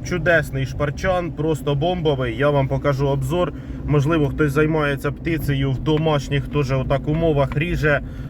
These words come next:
Е, і, ну, там, хто переробкою займається, хто на копчення, хто просто на продаж.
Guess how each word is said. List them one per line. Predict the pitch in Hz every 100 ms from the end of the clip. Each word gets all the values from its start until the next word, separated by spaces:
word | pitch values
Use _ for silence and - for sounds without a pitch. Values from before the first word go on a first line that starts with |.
| -
Е, | 135 135 135 131
і, | 135 147 143 135 127 131 135
ну, | 196
там, | 139 147 127
хто | - 165
переробкою | 160 156 160 196 139 131 151 139
займається, | 143 147 139 131 131
хто | 135 -
на | 156 147
копчення, | 175 165 127 143 139
хто | 127 - 147
просто | 147 160 147
на | 139 143
продаж. | 175 185 - 165